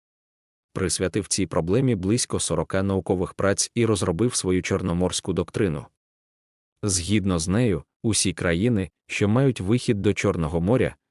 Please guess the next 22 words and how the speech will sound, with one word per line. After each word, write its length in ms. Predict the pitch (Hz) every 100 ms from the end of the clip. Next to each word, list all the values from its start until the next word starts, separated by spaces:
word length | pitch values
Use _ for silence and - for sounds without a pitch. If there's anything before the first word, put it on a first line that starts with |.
| -
повинні 460 | 95 95 135 123
об'єднатись 840 | 120 123 98 98 87 104 104 95 92
в 60 |
один 280 | 87 87 101
політичний 600 | 98 98 87 87 - 76
блок, 380 | 73 95 127 - _
де 180 | 107 92
головною 560 | 82 90 90 98 101 98
буде 280 | 90 95 85
Україна. 640 | 80 98 98 82 65 58 _ _ _ _ _ _ _ _ -
Обґрунтовував 800 | 110 98 98 101 120 151 139 127
це 180 | - 123
найбільшою 580 | 110 104 110 104 - 95
територією, 680 | 98 98 139 143 85 76 - _ _
населенням 720 | 98 95 - 170 156 151 139
та 120 | 123
українською 680 | 117 - 104 95 90 - 98
працелюбністю. 880 | 87 95 - 104 92 82 76 - 69 _ _ _ _ _ _ _ _ _ -
У 120 | 98
його 300 | 95 87 92
ідеї 340 | 95 104 95
Україна — 640 | 87 - 87 87 123 101